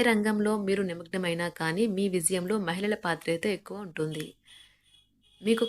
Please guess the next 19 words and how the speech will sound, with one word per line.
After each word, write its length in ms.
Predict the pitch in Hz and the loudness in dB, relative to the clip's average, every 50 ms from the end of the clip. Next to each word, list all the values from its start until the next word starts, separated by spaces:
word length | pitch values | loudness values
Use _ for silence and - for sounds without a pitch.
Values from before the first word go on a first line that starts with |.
| - | 2
కావాల్సిన 560 | - 190 190 196 196 214 220 226 226 - 220 220 202 | 4 4 4 4 4 2 2 2 2 0 0 0 2
రీతిగా 320 | 190 185 185 175 - 202 202 - - 180 | 2 0 0 0 0 0 0 2 2 2
ఏవీ 180 | 180 185 185 208 208 202 | 2 2 2 0 0 0
జరగని 320 | 175 165 160 165 180 185 175 175 | 0 0 0 0 -2 -4 -4 -2
రోజుల్లో 360 | 170 160 - 165 160 175 220 226 226 180 | 0 0 0 -2 0 0 -2 -2 -2 -2
ఇది 100 | 160 160 - - | -6 -8 -8 -6
కూడా 180 | 160 156 190 214 196 | -4 -4 -4 -4 -6
ఒకటి. 280 | - - 160 - 151 143 143 - _ _ _ _ _ _ - - _ _ _ _ _ - | -8 -8 -8 -6 -6 -8 -8 -10 _ _ _ _ _ _ -20 -20 _ _ _ _ _ -4
వైవాహిక 480 | 175 185 190 196 208 240 226 - - 240 233 | 0 2 2 4 2 2 0 2 0 0 2
జీవితంలో 480 | - 220 208 202 - 214 202 196 196 196 196 | 2 0 0 0 0 0 2 2 2 2 0
క్లిష్ట 300 | 196 - 180 185 - - 226 | 0 0 0 0 0 0 0
దశ 220 | 208 208 202 196 - | 0 0 -2 -2 0
తర్వాత 380 | 190 180 175 180 185 185 - 175 175 - - | 0 0 0 0 -2 -2 -2 -4 -4 -2 -2
ఈ 20 | 180 170 | -2 0
రోజు 180 | 180 190 196 - 202 | 0 -2 -2 -4 -8
మీకు 180 | 185 - 196 - - | -10 -12 -12 -4 0
ప్రేమ 200 | 170 170 180 190 | 0 0 2 0
సూర్యోదయం 520 | 180 - 180 175 175 165 165 170 190 220 | 0 -2 -2 -2 -2 -2 -2 -2 -4 -6
కానున్నది. 600 | 220 - 208 180 160 160 156 156 160 151 156 151 | -4 -4 -2 -2 -2 -4 -6 -6 -4 -4 -2 -4